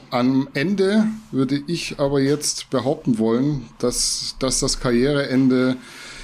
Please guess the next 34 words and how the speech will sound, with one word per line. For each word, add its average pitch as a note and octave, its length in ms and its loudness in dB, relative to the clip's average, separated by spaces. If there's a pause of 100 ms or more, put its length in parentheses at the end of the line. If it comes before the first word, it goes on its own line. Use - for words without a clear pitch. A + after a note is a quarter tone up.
(460)
wohl B2+ 580 2
besiegelt B2 720 0
haben A#2 280 2
dürfte. A2+ 440 0
Oder A#2 440 0
wie, C3+ 140 -4
wie D3 160 2
hört F#3 220 2
sich - 100 -2
das - 180 -2
für E3 100 0
dich D#3+ 220 -2
an, A#2+ 120 2
wenn B2 100 2
du C3+ 80 2
das C#3 220 0
so C#3+ 100 2
liest, C#3+ 260 0
was C3+ 140 0
da - 100 0
passiert C#3+ 440 4
wurde? A2 260 2
Irgendwas B2+ 440 0
vom C3 120 2
Schultereckgelenk C3+ 1040 -2
abgefräst, C3+ 920 -4
Bizepssehne C3 760 2
versetzt C3 640 -2
und B2+ 160 0
so A#2 140 0
weiter B2+ 260 2
und A#2+ 140 2
so A#2+ 100 -2
fort. A2 360 -2